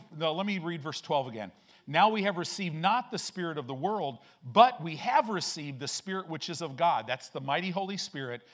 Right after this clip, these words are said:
"that we might know the things that are freely given to us of God, which things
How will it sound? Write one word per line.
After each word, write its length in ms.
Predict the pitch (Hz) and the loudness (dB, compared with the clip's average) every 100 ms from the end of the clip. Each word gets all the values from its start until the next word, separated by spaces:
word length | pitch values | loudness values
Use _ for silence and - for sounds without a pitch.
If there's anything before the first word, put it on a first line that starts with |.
| - - | -20 -10
"that 220 | - 156 143 | 0 0 0
we 120 | 156 | -4
might 300 | 156 139 131 | -2 -4 -2
know 300 | 156 208 233 | 2 2 2
the 140 | 202 | -4
things 360 | 185 208 175 135 | -4 -6 -6 -6
that 140 | 143 | -4
are 100 | 131 | -4
freely 420 | 123 170 185 190 160 | -4 -6 -6 -4 -6
given 360 | 127 196 185 | -6 -6 -6
to 220 | - 139 | -8 -6
us 180 | 127 - | -6 -6
of 140 | 131 117 | -8 0
God, 480 | 151 151 123 110 - - _ _ _ _ | 2 2 0 -4 -10 -20 _ _ _ _
which 500 | 117 135 254 - - - 285 | -8 -2 -2 -2 -6 -6 -4
things 680 | 311 233 165 156 165 - | -2 -2 -4 -8 -8 -8